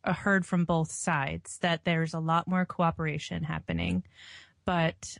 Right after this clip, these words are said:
uh, what it did seem to be was they wanted to be the one to make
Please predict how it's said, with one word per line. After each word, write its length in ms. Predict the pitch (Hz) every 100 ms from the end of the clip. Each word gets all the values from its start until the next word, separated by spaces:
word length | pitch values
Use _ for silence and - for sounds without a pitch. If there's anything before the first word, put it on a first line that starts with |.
| 185
uh, 240 | 175 170
what 180 | 165 170
it 160 | 170
did 220 | 190 196 -
seem 300 | - 196 190
to 140 | 202
be 280 | 196 277 339
was 480 | 202 180 180 175 - - - -
they 160 | 190
wanted 380 | 214 202 208 208
to 160 | - 220
be 200 | 185 185
the 160 | 185
one 380 | 180 160 151 156
to 180 | - 185
make 580 | 175 165 147 156 -